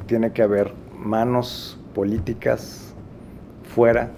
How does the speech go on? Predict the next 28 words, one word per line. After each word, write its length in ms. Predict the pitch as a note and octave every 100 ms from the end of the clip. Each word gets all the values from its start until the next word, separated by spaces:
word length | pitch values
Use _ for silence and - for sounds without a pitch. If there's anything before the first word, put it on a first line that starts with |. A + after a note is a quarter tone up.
| -
del 240 | G2 F2
negocio 480 | E2+ E2+ F2+ - A2 - G2+ G2+ - - -
petrolero. 560 | F#2 - F#2+ F#2 F#2+ A#2+ B2 - - -
En 160 | G2+
principio 460 | G#2+ A2 A#2+ G2 A#2+
sí, 260 | - F#3+
la 260 | C3+ F#2+ F2
renta 340 | A2+ B2+ C#3
petrolera 440 | A#2 G2+ G2+ A2+ A2+
sigue 260 | - A2+
siendo 220 | A2 A#2 A2
de 40 |
los 100 | F#2+
mexicanos 600 | F#2 G2+ F2 G2 G2 A#2+
si 120 | -
la 120 | -
empresa 520 | - - F#2 F#2 G2 F2+
es, 360 | F2+ - -
eh, 160 | F2 E2
nacional. 480 | D#2+ - G#2+ D3+ - - - - - - - - - - - - - -
Eh, 520 | - E2+ E2+ E2 E2 D#2 - - - - - - - - - - - - - - - -
si 200 | - -
la 140 | A2 G#2+
empresa 400 | G2 B2 B2 B2
establece 640 | - F#2+ F#2+ G2+ G#2 F2+
alianzas 680 | E2 G2 A2+ A#2 A#2 F2 -
con 260 | - F2+
otras, 480 | F#2+ F2 - - -